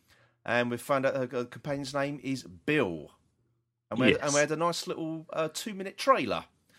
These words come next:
Speaker 1: to go by, didn't we? Which, yet again, seemed to split fandom straight down the middle, didn't it?
Speaker 2: And what I, I just thought it was quite a nice thing to do was to actually give her a trailer rather than just a bit to ca-, you know, j-,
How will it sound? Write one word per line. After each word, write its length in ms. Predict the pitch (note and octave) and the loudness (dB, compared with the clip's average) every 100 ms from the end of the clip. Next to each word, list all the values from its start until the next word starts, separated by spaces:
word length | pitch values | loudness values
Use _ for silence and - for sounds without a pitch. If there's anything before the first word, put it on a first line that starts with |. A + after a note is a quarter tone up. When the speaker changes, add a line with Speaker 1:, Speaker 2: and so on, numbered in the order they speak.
| - _ - | -20 _ -10
Speaker 1:
to 80 | - | 2
go 200 | G#2+ F#2 | 2 4
by, 220 | G2+ A2 | 4 2
didn't 160 | D#3 | 0
we? 100 | C3 | -2
Which, 340 | C#3 B3 - - | 0 0 0 0
yet 240 | B3+ B3+ C#4 | 2 2 -2
again, 320 | G#3 G3+ G3+ | -2 -4 -4
seemed 260 | - F3 F3+ | -2 -2 -2
to 80 | |
split 280 | F3 - C#3 | -6 -4 -6
fandom 440 | - B2+ A#2+ B2 A2+ | -2 2 2 0 -2
straight 400 | - - G#2+ B2+ | -4 0 0 2
down 160 | C#3 B2 | 2 2
the 80 | |
middle, 240 | F#2+ E2+ E2 | 0 -4 -4
didn't 220 | F#2 E2 | -6 -6
it? 120 | D#2 - - - - - - - - - - - | -8 -8 -16 -18 -20 -20 -18 -14 -12 -12 -2 6
Speaker 2:
And 180 | C4+ | 8
what 160 | A3+ E3+ | 12 12
I, 140 | A#3+ C#4+ | 12 12
I 80 | C4+ | 10
just 420 | - B3+ B3+ - | 8 8 8 8
thought 100 | A3 | 8
it 40 | |
was 100 | D#3 | 8
quite 260 | - D#3 A#2+ | 8 8 8
a 40 | C3 | 6
nice 260 | B2+ A#2 - | 4 2 -2
thing 140 | A2 | -4
to 100 | A2+ | 0
do 240 | C3+ B2+ | 6 6
was 160 | G#2 G2 | 6 2
to 100 | C3 | 4
actually 280 | A#2+ - A2 | 4 2 0
give 240 | B2+ A#2 | 4 4
her 200 | A#2 G#2+ | 4 4
a 60 | G2+ | 4
trailer 460 | - A#2+ A2+ F#2+ E2 | 6 6 6 4 4
rather 360 | A2+ A2+ G2+ | 8 8 6
than 160 | G2+ G2+ | 0 2
just 360 | G#2+ G2+ - - | 2 2 0 -2
a 260 | A2 G#2+ G2 - - - - - - - - _ _ - | 2 4 2 -8 -20 -20 -18 -18 -20 -20 -20 _ _ 6
bit 200 | C#3 - | 6 4
to 120 | B2+ | 0
ca-, 160 | - C#3 | 2 6
you 100 | B2 | 8
know, 160 | G#2 G#2 - - | 6 2 -10 -10
j-, 180 | - | -6